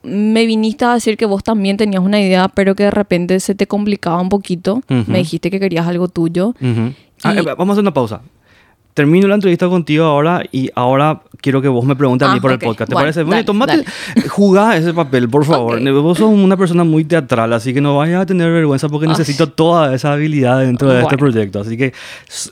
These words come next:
Speaker 2: deja que fluya nomás,
Speaker 1: Bueno,
Speaker 2: por
Speaker 1: fluiré.
Speaker 2: favor. Adelante, señorita, entrevísteme.
Speaker 1: Bueno, a ver. Contame, por favor, cómo fue tu idea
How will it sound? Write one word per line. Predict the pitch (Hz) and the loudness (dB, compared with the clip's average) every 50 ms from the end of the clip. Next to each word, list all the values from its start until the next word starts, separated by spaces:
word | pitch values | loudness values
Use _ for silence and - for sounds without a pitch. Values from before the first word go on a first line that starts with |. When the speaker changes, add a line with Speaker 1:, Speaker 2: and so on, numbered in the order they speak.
| _ _ - | _ _ -12
Speaker 2:
deja | - 117 151 - - 160 151 | -6 -4 -4 -2 -2 -4 -2
que | - 180 | -2 -2
fluya | 143 - - - - 147 143 143 143 135 131 131 | -2 -4 -8 -8 -2 0 2 4 4 2 2 2
nomás, | 120 107 85 80 80 214 | 0 0 -2 -4 -8 -8
Speaker 1:
Bueno, | 220 208 190 180 180 190 | -6 -6 -6 -6 -8 -10
Speaker 2:
por | 180 - - 208 | -6 -4 -2 -2
Speaker 1:
fluiré. | 208 208 208 196 | 0 0 0 -2
Speaker 2:
favor. | - - 196 - _ _ _ _ _ _ _ _ _ _ _ _ _ - | -4 -6 -12 -14 _ _ _ _ _ _ _ _ _ _ _ _ _ -6
Adelante, | 104 107 101 92 82 85 85 87 107 117 | -4 -4 -4 -6 -8 -12 -12 -10 -8 -6
señorita, | 131 131 113 101 95 98 | -4 -4 -4 -4 -4 -4
entrevísteme. | 110 110 110 104 - 104 - 113 98 95 107 117 _ _ _ _ | -6 -6 -4 -6 -6 -6 -6 -8 -6 -6 -10 -12 _ _ _ _
Speaker 1:
Bueno, | - 185 190 190 190 180 - - - - _ - - - | -10 -8 -6 -2 -2 -4 -4 -6 -14 -20 _ -20 -12 -10
a | 185 180 | -8 -4
ver. | 180 175 170 165 165 - _ - _ _ - - - - _ _ _ _ - | -4 -2 -2 -4 -6 -8 _ -20 _ _ -20 -20 -20 -20 _ _ _ _ -4
Contame, | 233 233 233 220 - 226 220 233 240 269 285 | -2 -2 -2 0 0 0 0 0 0 -2 -2
por | 269 - 226 214 214 | -2 0 0 0 0
favor, | - - 233 208 202 202 - | -2 -4 -2 -2 -2 -2 -2
cómo | - - 208 226 | -2 -2 0 -2
fue | 233 - - - - 202 208 208 208 220 247 269 - _ _ _ _ _ _ - | -4 -4 -8 -10 -4 -2 0 2 2 0 0 -2 -6 _ _ _ _ _ _ -2
tu | - 294 311 | -2 0 2
idea | 311 294 254 220 208 202 196 190 196 202 214 233 - | 2 0 0 0 0 0 0 0 -2 -2 -4 -6 -8